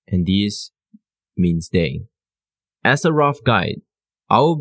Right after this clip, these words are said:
body core temperature usually reaches its minimum around four thirty or five A M in the morning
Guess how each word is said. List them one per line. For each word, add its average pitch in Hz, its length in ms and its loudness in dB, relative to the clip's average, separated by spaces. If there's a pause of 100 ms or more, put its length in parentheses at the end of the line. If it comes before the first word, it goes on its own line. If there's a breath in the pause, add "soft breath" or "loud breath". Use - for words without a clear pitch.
(160)
body 120 340 2
core 113 260 2
temperature 107 760 0
usually 101 540 2
reaches 95 400 0
its 92 180 -6
minimum 101 460 2
around 92 420 0 (100)
four 98 280 2
thirty 92 480 -2
or 87 100 -2
five 92 260 0
A 92 140 2
M 87 140 0
in 87 60 0
the 87 60 0
morning 95 440 0